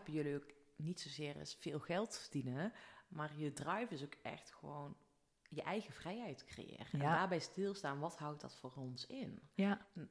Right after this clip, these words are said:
Speaker 1: dat je er eigenlijk vanuit een hele andere invalshoek, hè, want je ziet ook veel ondernemers die geld over hebben gaan in één keer investeren,
Speaker 2: Ja.
Speaker 1: maar jullie hebben hem andersom bekeken en dat is
Speaker 2: Ja.
Speaker 1: gewoon heel mooi.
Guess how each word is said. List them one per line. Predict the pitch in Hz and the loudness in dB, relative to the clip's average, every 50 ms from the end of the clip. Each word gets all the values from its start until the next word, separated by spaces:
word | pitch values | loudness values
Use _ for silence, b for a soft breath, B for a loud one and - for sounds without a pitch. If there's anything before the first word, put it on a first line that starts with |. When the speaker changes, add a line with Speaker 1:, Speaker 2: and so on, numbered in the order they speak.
| - - | -10 -6
Speaker 1:
dat | 160 - 160 - | -4 -4 -2 0
je | 185 | 2
er | 165 - | 2 2
eigenlijk | - 202 - - 180 170 | 2 2 0 -2 -2 -2
vanuit | 170 165 165 - - - | -2 -2 -2 -4 -6 -6
een | - 151 - - - - _ | -6 -8 -8 -10 -12 -14 _
hele | - 170 165 202 208 196 | -4 -2 0 0 2 0
andere | - - 175 185 180 175 156 160 165 160 156 156 156 151 147 151 b b b b b b b b b b _ _ _ _ _ _ _ _ _ _ _ - | 0 0 0 0 0 0 0 0 2 4 4 4 2 0 -2 -4 b b b b b b b b b b _ _ _ _ _ _ _ _ _ _ _ -4
invalshoek, | - 226 277 285 - 233 180 - - - 143 143 - | -2 -2 0 0 0 0 0 0 -2 -2 -4 -4 -4
hè, | - - | -4 -2
want | 208 202 190 | -2 -2 -2
je | - | -2
ziet | - 147 147 147 | -4 -4 -6 -6
ook | - - | -6 -4
veel | - - | -2 0
ondernemers | - 156 143 135 139 139 143 143 135 - | 0 2 2 2 2 2 2 2 0 0
die | 156 127 | 0 2
geld | 135 127 - - | 2 2 6 10
over | 175 226 226 180 127 | 10 10 10 8 6
hebben | 123 127 127 | 4 4 4
gaan | - 120 117 117 | 4 2 2 2
in | 123 123 | 2 2
één | 123 131 | 0 0
keer | - - | -2 -2
investeren, | - 135 127 - - - - - 82 - - 156 - - - - | -2 -2 -2 -2 -4 -4 -4 -4 -4 -2 -2 -2 -2 -2 0 2
Speaker 2:
Ja. | - 160 | 6 8
Speaker 1:
maar | 151 143 | 8 8
jullie | - 160 170 170 | 8 6 4 4
hebben | 180 165 160 | 4 4 2
hem | 160 - | 2 2
andersom | 151 143 135 123 127 175 220 247 220 | 2 2 0 0 0 2 4 6 4
bekeken | 151 - - - - - - - - | 4 2 -2 -6 -8 -8 -8 -8 -6
en | - 135 143 | -6 0 6
dat | 185 208 | 10 10
is | 214 | 10
Speaker 2:
Ja. | 220 | 10
Speaker 1:
gewoon | - - 143 143 | 8 4 0 0
heel | 147 143 135 | 2 2 2
mooi. | 135 156 185 185 127 - | 2 2 2 2 2 0